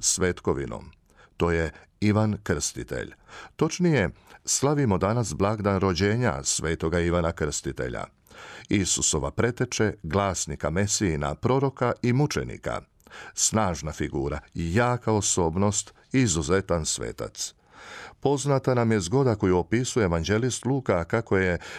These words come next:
zbog čudesnih znakova kod njegova rođenja, točnije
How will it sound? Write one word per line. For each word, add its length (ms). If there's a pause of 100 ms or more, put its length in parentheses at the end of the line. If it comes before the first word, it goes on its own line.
zbog 420
čudesnih 600
znakova 640
kod 280
njegova 380
rođenja, 600 (100)
točnije 580